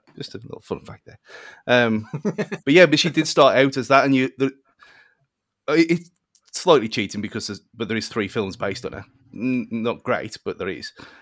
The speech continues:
Speaker 1: Um, but just for what happened, what that whole movement did for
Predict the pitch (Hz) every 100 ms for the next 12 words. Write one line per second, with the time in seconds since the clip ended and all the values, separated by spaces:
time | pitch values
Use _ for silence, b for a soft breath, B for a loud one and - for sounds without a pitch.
0 | B 107 104 101 98 98 _ _ _ _
1 | 170 175 170 156 156 151 139 - 98 92
2 | 120 127 - - 120 113 110 104 95 104
3 | 123 - _ _ _ _ _ _ - 107
4 | 101